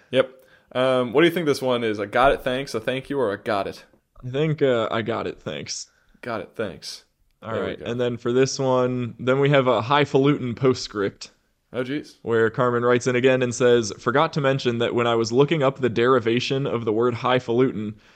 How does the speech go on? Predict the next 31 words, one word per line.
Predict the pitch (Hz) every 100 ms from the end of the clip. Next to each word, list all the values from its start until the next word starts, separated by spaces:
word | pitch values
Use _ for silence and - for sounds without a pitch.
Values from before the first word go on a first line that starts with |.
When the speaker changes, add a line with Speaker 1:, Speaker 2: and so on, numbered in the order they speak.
| _
Speaker 2:
I | -
stumbled | 123 147 147 135
across | 120 135 131
a | 117
story | - 156 151 120 113
about | 117 113 107
a |
cheerleading | 107 - 208 147 117 117
coach | 127 117 117
in | - 113
Texas | 107 175 - - 113 - - _ _
who | 127
was | 131 123
fired | - - 160 147 120 113 -
after | 117 - 117
record-, | 113 - 165 160 147 -
after | 127 - 135
a | 123
recording | 120 - 170 175 156
of | 123 -
her | 147 135 117
calling | 113 135 135 131
her | 127 120
team | - 151 139 123 117
highfalutin | - - 131 143 131 127 139 123
heifers | 117 123 117 - 95 - - _ _
surfaced. | - 110 80 80 - - - _ _ _ _
Speaker 1:
Heifers | 127 - 247 233
or | 110
heifers? | 143 - 262 -
What? | 127